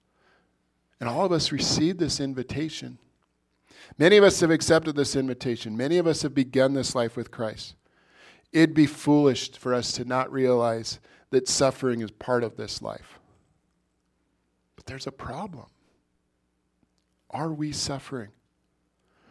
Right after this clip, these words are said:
Are we suffering for proclaiming the name of Jesus? Now, suffering can take a lot of different forms.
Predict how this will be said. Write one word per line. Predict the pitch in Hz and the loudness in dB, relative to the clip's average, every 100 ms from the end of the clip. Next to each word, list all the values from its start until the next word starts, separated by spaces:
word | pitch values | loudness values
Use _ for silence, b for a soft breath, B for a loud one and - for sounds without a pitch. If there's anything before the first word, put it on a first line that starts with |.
| b b b - | b b b -4
Are | 135 | 0
we | 147 196 | 2 0
suffering | 208 - 147 151 180 180 185 185 175 _ _ _ _ | 0 2 4 4 4 2 2 0 -8 _ _ _ _
for | 147 | -4
proclaiming | 147 139 135 143 135 135 | 0 -2 -2 -4 -2 -2
the | 123 | -2
name | 117 113 | -4 -6
of | 110 | -8
Jesus? | 113 110 107 - - _ _ _ _ _ _ _ _ _ _ _ _ _ _ _ - | -8 -10 -10 -20 -20 _ _ _ _ _ _ _ _ _ _ _ _ _ _ _ -16
Now, | |
suffering | - - 185 190 156 | -8 -6 -4 -2 -2
can | 156 135 | -4 -2
take | 139 131 | -4 -2
a | |
lot | 123 127 143 | 0 2 2
of | 135 | 0
different | 127 123 117 | -4 -6 -12
forms. | - 120 113 123 | -10 -12 -12 -16